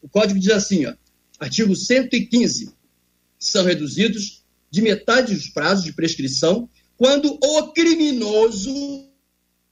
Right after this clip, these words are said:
é o Código que chama de criminoso, era, ao tempo do crime, menor de vinte e um anos, ou, na data da sentença,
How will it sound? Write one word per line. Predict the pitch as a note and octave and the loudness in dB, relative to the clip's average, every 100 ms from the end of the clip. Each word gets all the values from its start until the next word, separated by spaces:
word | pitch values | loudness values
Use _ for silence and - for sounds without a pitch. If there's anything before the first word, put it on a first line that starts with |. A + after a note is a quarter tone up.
| _ - - _ _ _ _ _ _ _ _ | _ -20 -20 _ _ _ _ _ _ _ _
é | D#3+ | -10
o | C#3+ | -10
Código | - F3+ A#3 C#4 C#4 | -6 0 2 2 0
que | C#4+ | -4
chama | - C#4 | -2 -2
de | C4+ | -2
criminoso, | C#4 D#4+ B3+ E3 - - _ _ _ | -2 0 2 2 -2 -14 _ _ _
era, | G3+ G3 G#3 G#3+ - _ _ | 0 2 0 -4 -14 _ _
ao | - A3+ | -4 -4
tempo | - D4 D#4 A#3+ | -2 -2 -2 -2
do | A#3 | -2
crime, | G3+ A3+ A#3 A#3+ | 0 2 0 0
menor | A#3 G#3+ F#3+ A3+ B3+ | 2 2 4 4 2
de | B3+ | 2
vinte | G#3 B3+ - | 2 2 2
e | |
um | B3+ A3 | 2 2
anos, | D3 A#2+ - - _ _ _ _ _ _ _ _ _ - | 0 -4 -14 -16 _ _ _ _ _ _ _ _ _ 2
ou, | A3 F#3+ B3 C4 _ _ _ _ - | 2 4 0 -4 _ _ _ _ -12
na | D#3+ D#3+ D#3+ | -8 -6 -8
data | C3+ F#3+ A#3+ | -4 -2 -2
da | B3 | -2
sentença, | A3+ B3 A3 - F3 G3+ - A#3+ | -2 -2 -2 0 0 0 0 -4